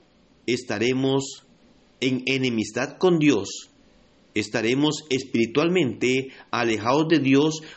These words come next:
corriendo el peligro de ir a una condenación.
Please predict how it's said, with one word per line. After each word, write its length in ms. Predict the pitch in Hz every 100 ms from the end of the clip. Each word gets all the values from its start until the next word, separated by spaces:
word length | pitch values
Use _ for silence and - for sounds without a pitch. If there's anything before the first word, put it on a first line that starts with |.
| -
corriendo 580 | 165 143 131 190 175 175
el 140 | 175
peligro 640 | 196 196 165 110 120 127 -
de 140 | 117
ir 280 | 117 127 135 -
a 120 | 107
una 360 | 113 113 117
condenación. 840 | 117 104 98 92 87 92 90 85